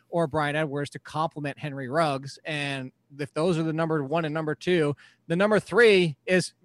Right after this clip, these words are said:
probably Edwards or <laughs> Tyrell, because Ruggs is gonna be seeing some of that slot work. So, uh, bad news for Renfrow. I wouldn't get too involved with Tyrell, uh, at all, pretty much. I would take a flyer on Bryan Edwards at the end of drafts, because he's somebody that got overlooked in college because of some injuries.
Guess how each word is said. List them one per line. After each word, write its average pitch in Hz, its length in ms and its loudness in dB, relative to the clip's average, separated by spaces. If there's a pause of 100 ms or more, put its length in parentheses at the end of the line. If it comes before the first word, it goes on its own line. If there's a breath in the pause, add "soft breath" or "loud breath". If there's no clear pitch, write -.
probably 196 460 4
Edwards 180 400 4
or 190 160 2
<laughs> - 20 -6
Tyrell, 240 540 2
because 175 420 -2
Ruggs 175 240 -4
is 175 100 -14
gonna 196 140 -8
be 185 80 -8
seeing 226 280 -10
some 165 160 -8
of 143 60 -8
that 135 140 -6
slot 135 320 -8
work. 135 220 -8
So, 151 300 -6 (520 soft breath)
uh, 160 60 -10
bad 196 380 0
news 220 180 -4
for 185 120 -6
Renfrow. 170 520 -4
I 185 140 0
wouldn't 208 200 -6
get 175 220 -6
too 175 160 -6
involved 160 540 -4
with 143 320 -6
Tyrell, 151 680 -6
uh, 143 60 -12
at 139 220 -8
all, 147 260 -6
pretty 160 200 -10
much. 160 380 -4
I 156 140 -6
would 156 140 -8
take 170 160 -12
a 127 80 -10
flyer 147 440 -8
on 143 60 -8
Bryan 135 340 -8
Edwards 139 320 -10
at 131 120 -10
the 123 100 -10
end 127 140 -10
of 110 80 -16
drafts, 135 320 -4
because 147 260 -6
he's 185 160 -2
somebody 156 300 -2
that 131 100 2
got 127 140 -2
overlooked 135 380 -2
in 127 100 -6
college 127 280 -2
because 123 220 -6
of 117 100 -6
some 117 140 -6
injuries. 143 440 0